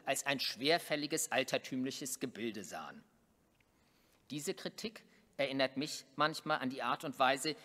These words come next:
wie wir heute vielleicht über die Brüsseler Bürokratie klagen mögen, und trotzdem würden die meisten von uns deshalb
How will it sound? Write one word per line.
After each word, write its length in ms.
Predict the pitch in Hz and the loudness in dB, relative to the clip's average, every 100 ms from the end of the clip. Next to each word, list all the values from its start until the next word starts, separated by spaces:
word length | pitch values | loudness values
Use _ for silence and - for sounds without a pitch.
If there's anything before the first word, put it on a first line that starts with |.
| - | -8
wie 140 | 139 | -2
wir 140 | 139 | 0
heute 260 | 139 151 - | 2 0 -2
vielleicht 340 | - 147 151 | -2 2 2
über 160 | 165 143 | 0 -4
die 120 | 135 | -4
Brüsseler 400 | - 160 - 156 | 0 0 2 0
Bürokratie 640 | 131 139 131 131 - 226 240 | 0 -2 0 2 2 -2 -2
klagen 440 | 123 107 104 110 | 4 4 4 -2
mögen, 420 | 110 113 156 208 - - | -2 -2 -2 -6 -12 -10
und 160 | 135 - | -6 4
trotzdem 440 | 175 190 - 131 | 4 4 0 -2
würden 200 | 123 123 | -2 -2
die 100 | 120 | -2
meisten 460 | 113 127 160 - 175 | 2 4 4 0 -6
von 180 | 160 156 | -6 -6
uns 220 | 156 - | -6 -6
deshalb 420 | 120 - 139 135 | -6 -4 -4 -6